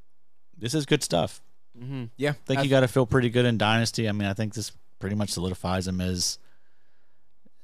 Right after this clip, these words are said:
Speaker 1: you know, inside the top twenty for edge guys.
Speaker 3: Yeah, yeah, I think top twenty is reasonable. I think John said he's got him inside his top twenty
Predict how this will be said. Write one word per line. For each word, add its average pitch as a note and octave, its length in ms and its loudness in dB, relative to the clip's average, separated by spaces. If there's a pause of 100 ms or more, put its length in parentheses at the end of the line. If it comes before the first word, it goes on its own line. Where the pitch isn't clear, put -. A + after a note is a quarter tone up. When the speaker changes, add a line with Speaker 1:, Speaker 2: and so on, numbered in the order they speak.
(120)
Speaker 1:
you G2+ 160 2
know, E2 200 0
inside G2 640 4
the F#2+ 60 0
top G2 280 0
twenty G2 440 0
for F#2 160 -4
edge F2+ 240 -2
guys. C#3 320 -2
Speaker 3:
Yeah, F#2+ 280 2
yeah, C#3 180 4
I C3 40 0
think C#3 220 -2
top G#2+ 200 -2
twenty G#2+ 240 -6
is G2 100 -10
reasonable. F#2+ 480 -8 (380)
I C3 60 -4
think E3 180 4
John D3 260 6
said D3+ 140 4
he's C3+ 140 2
got C3+ 200 6
him C3+ 100 2
inside C3+ 300 0
his A#2+ 100 -2
top B2+ 240 0
twenty C3 480 -2